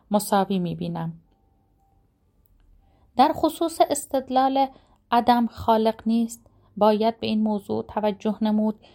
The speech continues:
که اثری که برای دلالت بر الله به عنوان مؤثر باید مورد بررسی قرار دهیم،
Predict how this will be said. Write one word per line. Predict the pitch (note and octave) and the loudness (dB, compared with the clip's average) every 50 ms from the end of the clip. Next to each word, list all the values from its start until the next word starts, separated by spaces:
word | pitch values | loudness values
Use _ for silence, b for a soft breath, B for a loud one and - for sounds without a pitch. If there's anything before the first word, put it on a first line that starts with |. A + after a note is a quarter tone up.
| b b - | b b -8
که | - - - | -6 0 0
اثری | - A#3 - - C4 C4 C4 B3+ | 0 0 0 0 0 0 0 -2
که | B3+ - B3+ | -2 0 2
برای | B3 B3 B3 B3 B3 B3 A#3+ B3 | 2 4 4 4 2 2 0 -2
دلالت | A#3+ - A#3+ A#3+ B3 A#3+ A#3+ A#3+ B3 B3 B3 | -2 -2 -2 0 2 2 2 2 2 0 0
بر | - A#3+ A#3+ - - | 0 -2 -2 0 -2
الله | A#3 A#3 A3+ A3+ A#3 A3 F#3+ F3 - b b b b b b b | -2 -2 0 2 4 4 4 4 0 b b b b b b b
به | - A#3 | 2 4
عنوان | A#3 A#3 A3+ G#3+ A#3 A#3+ B3+ B3+ B3+ | 4 4 4 2 0 0 2 2 0
مؤثر | A#3+ A#3+ - A3+ A3 - - - C#4+ C4 | 0 0 -2 -4 -8 -8 -6 -2 -2 0
باید | A3 G#3 G#3 G#3 G#3 G3+ G3+ - | 0 0 0 0 -2 -4 -4 -2
مورد | G3+ G3+ G3 G3 F#3+ G3 F#3 | -4 -2 -2 -4 -6 -4 -2
بررسی | G3 G3 G3 G3 F#3+ - - - G3 | -2 -2 0 -2 -6 -6 -6 -6 -8
قرار | - - F#3+ F#3+ G3 F#3+ F#3+ F#3 | -4 -4 -2 0 0 0 0 -2
دهیم، | F#3 - F#3+ F#3+ - G3+ G3+ | -2 -6 -6 -4 -4 -4 -4